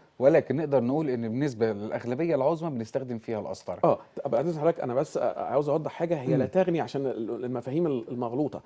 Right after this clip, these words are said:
Speaker 2: هي لا تغني مش إن إحنا القسطرة اللي نعمل قسطرة هنحتاج لجراحة، لأ، هي لا تغني إن إحنا نقول إن كل حالات القلب ال-، الثقوب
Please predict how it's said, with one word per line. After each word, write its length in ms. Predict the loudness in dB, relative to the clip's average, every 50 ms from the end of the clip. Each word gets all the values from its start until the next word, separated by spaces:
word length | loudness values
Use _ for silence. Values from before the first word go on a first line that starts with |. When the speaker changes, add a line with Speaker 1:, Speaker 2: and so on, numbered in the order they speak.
| -16 -20 _ _
Speaker 2:
هي 200 | -2 0 2 2
لا 100 | 2 2
تغني 460 | 2 2 2 2 4 4 4 2 2 0 -4 -10 -14
مش 160 | -12 -8 -4
إن 100 | -2 -2
إحنا 260 | -2 -2 -2 -2 -4 -4 -6 -12 _ -12
القسطرة 460 | -10 -10 -10 -8 0 2 4 4 4
اللي 160 | 4 2 0
نعمل 260 | -4 -4 -2 -2 -2 -2
قسطرة 300 | -2 0 0 0 2 0
هنحتاج 440 | -2 -4 -6 0 0 2 2 2
لجراحة، 420 | 0 0 0 0 0 0 -2 2 4
لأ، 280 | 4 4 4 0 -8 -10 -10 -14 _ 0
هي 160 | 2 4 4
لا 80 | 4 4
تغني 400 | 2 2 2 2 2 2 0 0
إن 80 | -2 -4
إحنا 220 | -4 -2 -2 -2
نقول 280 | -2 0 0 0 0 -2
إن 180 | -4 -6 -8 -10 -14 _ _ _ _ _
كل 220 | 4 4 6 6 4
حالات 320 | 2 4 4 4 4 4
القلب 380 | 0 0 2 2 2 2 0 -4
ال-، 300 | -8 -10 -10 -10 -10 -8 -10
الثقوب 500 | -10 -10 -12 -6 0 2 2 2 2